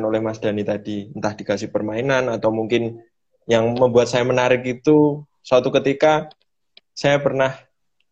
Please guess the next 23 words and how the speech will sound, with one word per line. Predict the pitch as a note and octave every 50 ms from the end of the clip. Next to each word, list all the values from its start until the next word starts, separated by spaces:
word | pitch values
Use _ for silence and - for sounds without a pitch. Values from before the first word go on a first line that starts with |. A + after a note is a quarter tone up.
| _ _ _ _ -
itu | C#3 A#2+ C#3+ C3+ -
s-, | - - - - _ _ _ _ _ _ _ _ _ _ - - - -
saya | - B2+ B2+
merasakan | B2+ B2+ B2 B2 B2+ A#2+ A#2+ A#2+ A#2+
malas | A#2+ A#2 A#2 B2 C3 C3 B2+ A#2+ - -
sekali | A#2 A2+ A2 A2+ B2+ D3 - _ _ _ _ _ _ _ -
untuk | A2+ A2+ A2 B2
mengajar, | A2+ A#2 A#2 A2+ A2 A#2 B2+ A#2 A#2 A#2
saya | C3+ A#2+ A2+ A2
akui | A2 A2+ A2+ A2 G#2+
itu, | A2 A2+ A#2+ C3+ D3 - -
malas | A2+ A2 A2 A2 -
sekali | - A2+ A2 A2
mengajar, | A2 G#2+ G#2+ - - B2+ B2+
kemudian | C3 B2 A#2 A2 A#2 A#2 A2 G#2+ G#2 G#2+ - _ _ _ _ _ _ _ _ _ _ _ _ _ _ _ -
itu | - A#2+ - B2+ B2
sudah | - B2+ A#2+ - A#2 A2 A2 -
terakhir, | - B2+ B2 A#2 A2+ A#2+ B2+ B2 B2
terakhir, | A#2+ - A#2 A#2 A#2 A#2 A2+ G#2+ G#2 - - _ _ _ _ _ _ _ _ _ _ _ _ -
eh, | G2+ G2 G2+ G2 G2 G2 F#2+
saya | - - - A2+ A2 G#2+
sudah | G#2+ - G#2 - A2+ G#2+ G#2
nggak, | G#2 G#2 G#2 G#2